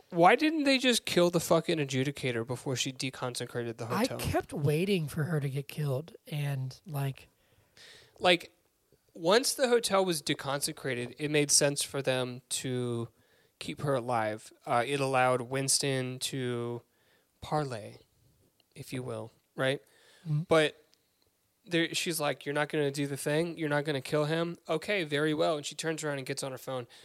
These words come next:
Speaker 1: I would've shot her in the back of the head. You're going to war with the High Table, right?
Speaker 2: Yeah.
Speaker 1: Right? So just, like, shoot her in the back of the head. It'll probably take the High Table, like, a couple days to be like, "Where's our adjudicator?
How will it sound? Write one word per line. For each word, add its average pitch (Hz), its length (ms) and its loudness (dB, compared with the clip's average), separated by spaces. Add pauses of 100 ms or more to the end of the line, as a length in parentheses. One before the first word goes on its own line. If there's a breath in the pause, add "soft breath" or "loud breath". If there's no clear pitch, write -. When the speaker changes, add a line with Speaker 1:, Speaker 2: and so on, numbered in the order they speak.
(160 loud breath)
Speaker 1:
I 143 80 0
would've 180 200 0
shot 156 400 0
her 170 140 0
in 160 80 0
the 147 80 -4
back 135 240 -2
of 151 60 -6
the 143 60 -4
head. 131 280 -4 (280 loud breath)
You're 151 120 -6
going 165 300 8
to 202 80 6
war 143 240 8
with 170 140 2
the 131 80 0
High 123 180 2
Table, 143 440 0
right? 127 320 0 (360)
Speaker 2:
Yeah. 156 280 -6
Speaker 1:
Right? 151 260 6 (760 soft breath)
So - 160 -8
just, 175 260 -2
like, 160 260 2
shoot 196 260 -2
her 180 80 -4
in 190 60 2
the 180 60 0
back 170 200 4
of - 20 -8
the 170 80 0
head. 151 240 2 (300 loud breath)
It'll 160 140 4
probably 196 260 4
take 196 180 2
the 165 100 -4
High 160 160 0
Table, 151 520 -2
like, 135 480 -6
a 139 60 -10
couple 175 340 0
days 135 440 0
to 139 80 -12
be 135 120 -6
like, 113 180 -2
"Where's 135 240 2
our 135 160 2
adjudicator? 117 640 -4